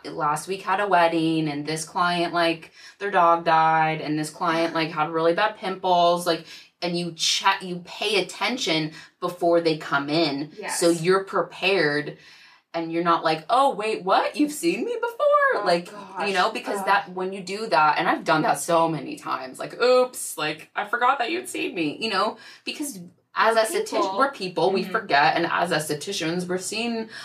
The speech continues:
Speaker 1: a lot of people, hopefully, you know,
Speaker 2: Yeah.
Speaker 1: coming in and out of our treatment room. So take notes, and then make sure you read your notes in the morning. Like, that should be one of the first steps when, like, you're setting up for your day.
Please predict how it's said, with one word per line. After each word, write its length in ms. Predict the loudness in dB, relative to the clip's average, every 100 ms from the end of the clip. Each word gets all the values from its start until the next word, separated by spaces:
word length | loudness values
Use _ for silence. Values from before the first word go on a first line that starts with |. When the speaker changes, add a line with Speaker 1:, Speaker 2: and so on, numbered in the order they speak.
| -6
Speaker 1:
a 60 | 2
lot 180 | 2 2
of 60 |
people, 360 | 0 0 0 0
hopefully, 440 | -2 -2 -2 -2
you 100 | 0 2
know, 60 |
Speaker 2:
Yeah. 80 | 2
Speaker 1:
coming 300 | 2 2 2
in 160 | 2 2
and 100 | 2
out 140 | 2
of 80 | 0
our 100 | -2
treatment 380 | -2 -4 -4 -8
room. 120 | -12
So 140 | -12 -14
take 460 | -14 -4 0 0 0
notes, 540 | 2 4 2 -2 -10 -12 -14 -4
and 140 | 0
then 100 | 0
make 160 | 0 -2
sure 200 | -2 0
you 220 | 0 -2
read 340 | 0 0 0 0
your 140 | 0
notes 440 | 2 2 2 -2 -12 -14 -18 -18 -2
in 160 | 0 2
the 80 |
morning. 420 | 2 2 2 0 -2
Like, 180 | -2 0
that 180 | 0
should 140 | 2 0
be 100 | 0
one 260 | 0 0 0
of 100 | 0
the 100 | -4
first 360 | 0 -2 0
steps 320 | 0 0 0
when, 140 | -2 -2
like, 180 | -2 -2
you're 100 | -6
setting 440 | -4 -2 -2 -2
up 180 | -4 -8
for 180 | -8 -6
your 160 | -6 -2
day. 500 | 2 2 0 -6